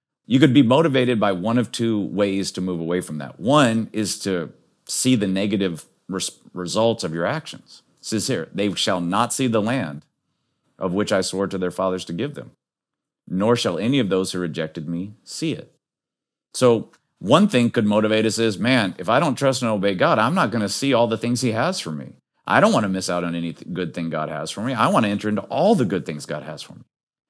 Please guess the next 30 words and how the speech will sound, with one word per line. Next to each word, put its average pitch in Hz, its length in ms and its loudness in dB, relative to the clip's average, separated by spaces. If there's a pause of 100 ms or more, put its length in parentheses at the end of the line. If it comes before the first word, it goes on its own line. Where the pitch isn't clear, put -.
Now, 117 100 2
that's 165 200 4
kinda 151 220 2
called 120 220 2
a 98 40 2
negative 98 600 0
motivation, 85 680 -4
right? 104 220 -2
And 113 120 -2
I 120 100 2
don't 110 260 2
really 110 360 2
live 85 340 -4
there 57 340 -12 (380)
because 123 220 2
I 180 100 6
believe 117 260 2
God's 98 280 2
good 110 260 4
and 92 120 -2
he 143 100 -2
can 104 180 0
make 110 360 -2
new 104 400 2
plans 98 400 -2
for 90 120 -6
us 82 220 -2
and 85 420 -6
new 107 300 4
f-, 139 180 -2